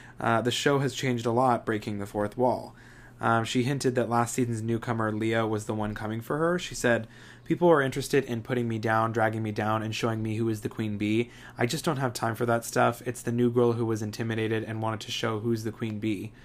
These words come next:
Um, and as you guys know, back in March, Heather deci-, Heather decided to stop filming the upcoming season of New York after feuding with Leah, um, which I've already talked about here. I,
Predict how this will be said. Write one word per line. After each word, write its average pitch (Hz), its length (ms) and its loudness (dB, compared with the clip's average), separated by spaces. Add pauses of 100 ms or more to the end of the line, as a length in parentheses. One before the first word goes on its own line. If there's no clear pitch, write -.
(500)
Um, 110 640 2 (520)
and 113 240 -4
as 113 160 -2
you 120 60 0
guys 110 180 -2
know, 107 200 -2
back 107 220 0
in 110 60 -6
March, 104 440 -4
Heather 117 220 -4
deci-, 110 480 -4
Heather 143 300 0
decided 123 400 -2
to - 80 -12
stop 120 300 0
filming 110 480 -6 (360)
the 131 100 -2
upcoming 117 360 -4
season 107 360 -4
of 104 120 -8
New 104 100 -6
York 104 260 -4
after 117 200 -6
feuding 104 300 -6
with 101 140 -10
Leah, 107 340 -6 (520)
um, 127 460 2 (920)
which 143 160 -4
I've 127 80 0
already 117 160 0
talked 117 240 -6
about 107 160 -6
here. 107 260 -4 (320)
I, 185 360 2